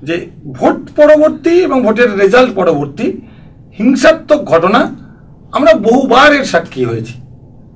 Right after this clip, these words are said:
এবারে অন্তত এই ঘটনা না ঘটুক, কিন্তু এ রাজ্যের যে ভোট সংস্কৃতি বিগত দিনের,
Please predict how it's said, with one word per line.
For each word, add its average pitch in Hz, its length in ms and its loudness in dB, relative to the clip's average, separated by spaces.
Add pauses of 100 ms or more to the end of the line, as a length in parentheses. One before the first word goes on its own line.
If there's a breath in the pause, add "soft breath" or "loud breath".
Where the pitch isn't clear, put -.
(840)
এবারে 262 260 0
অন্তত 202 340 -4
এই 240 120 -8
ঘটনা 165 320 -6
না 143 200 -6
ঘটুক, 127 340 -6 (880)
কিন্তু 381 460 -2 (260)
এ 196 80 0
রাজ্যের 277 420 2
যে 294 100 -2
ভোট 170 180 -2
সংস্কৃতি 170 680 -4 (140)
বিগত 185 400 -4
দিনের, 185 240 -2